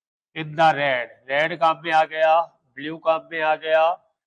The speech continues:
ग्रे कलर काम में आ गया, कलर, कलर को यूज़ किया है। अब लीजिए पेड़ की पत्ती को,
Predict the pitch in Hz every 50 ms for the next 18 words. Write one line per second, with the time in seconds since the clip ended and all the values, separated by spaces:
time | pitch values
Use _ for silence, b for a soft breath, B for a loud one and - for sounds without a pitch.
0 | _ _ _ _ _ _ 135 - 160 160 175 180 170 165 170 170 165 160 - 156
1 | 156 147 147 143 151 151 147 143 135 143 147 147 151 160 165 160 - _ - 156
2 | 147 143 151 170 170 _ - 156 151 160 165 165 170 160 156 160 160 160 - -
3 | _ 165 165 156 151 151 151 156 165 170 180 175 - _ _ _ _ _ _ _
4 | _ _ _ _ _ _ _ _ _ _ _ _ - - - 214 214 202 190 196
5 | 196 196 180 185 196 196 196 196 196 190 180 180 175 175 175 190 - - 160 -
6 | _ - 160 151 - 160 160 160 170 185 _